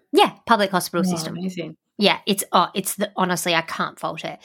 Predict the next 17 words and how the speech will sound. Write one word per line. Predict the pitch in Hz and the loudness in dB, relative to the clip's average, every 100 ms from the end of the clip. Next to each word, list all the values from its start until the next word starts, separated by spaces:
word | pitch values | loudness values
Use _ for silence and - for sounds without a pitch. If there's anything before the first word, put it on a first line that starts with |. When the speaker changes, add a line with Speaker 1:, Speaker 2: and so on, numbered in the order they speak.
| - - - | -20 -18 -2
Speaker 1:
Um, | 233 202 190 | 4 4 4
so | 190 | 2
she's | 196 196 | 2 2
like, | 190 | -2
"You | 202 | -2
can | - 202 | -2 2
measure | 214 208 202 | 4 4 6
a | 190 180 175 180 | 6 6 4 2
couple | 185 185 | 0 0
of | 180 | -2
centimeters | - 170 165 160 160 - | -2 -2 -2 -4 -4 -4
either | 170 165 | -4 -4
side | - 160 160 | 0 0 0
and | 170 | -4
still | - - | -6 -6
be | 143 - | -8 -8
okay." | - - 143 | -8 -6 -8